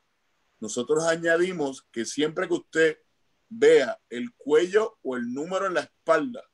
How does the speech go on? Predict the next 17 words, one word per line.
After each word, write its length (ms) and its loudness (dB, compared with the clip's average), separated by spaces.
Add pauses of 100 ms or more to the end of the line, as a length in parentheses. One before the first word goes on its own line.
(520)
del 160 -6
jugador 400 -4
defensivo, 760 -6
usted 440 -8
ataca. 540 -4 (840)
No 240 0
hay 160 2
finta, 800 0
no 220 -8
hay 120 -6
titubeo, 840 -4
porque 240 -10
estamos 400 -6
buscando 560 -6
el 160 -12
corte 500 -2
dinámico. 880 -6